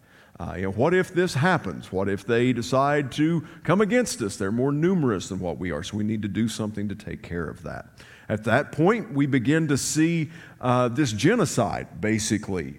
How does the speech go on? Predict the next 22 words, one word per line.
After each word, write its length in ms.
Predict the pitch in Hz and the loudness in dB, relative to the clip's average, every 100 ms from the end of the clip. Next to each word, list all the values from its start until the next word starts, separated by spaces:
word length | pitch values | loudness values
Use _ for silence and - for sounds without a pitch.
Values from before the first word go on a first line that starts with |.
| - | -6
of 280 | 90 107 | -4 -2
the 320 | 107 113 110 107 | -2 0 -2 -2
Israelite 800 | 110 131 123 151 139 107 123 120 | 0 0 0 -2 0 0 -2 -2
people. 360 | 196 214 85 - - | -2 0 -4 -10 -14
Uh, 200 | - 85 | -10 -8
the, 240 | 76 87 90 | -6 -6 -6
the 300 | 73 90 92 | -6 -6 -4
young 600 | 92 110 135 139 131 - - | -2 0 0 -2 -4 -10 -12
male 440 | 110 110 131 170 170 | 0 4 6 4 2
children 440 | - 151 175 180 | 2 2 4 2
in 120 | 160 | 2
particular 500 | 139 113 156 160 170 | 0 2 2 2 2
that 180 | 156 139 | 2 2
were 120 | 135 | 2
born, 380 | 123 123 147 208 | 2 2 2 2
they 120 | 208 | 0
were 320 | 110 101 104 87 | 0 0 -2 0
ordered 440 | 131 143 143 117 | 2 4 2 2
to 60 | 123 | 0
be, 380 | 110 131 123 110 - - | 4 6 6 2 -10 -14
uh, 320 | - 104 98 82 | -2 0 2 0
exterminated 880 | 110 - 147 165 175 170 214 208 | -2 0 2 4 4 4 2 -2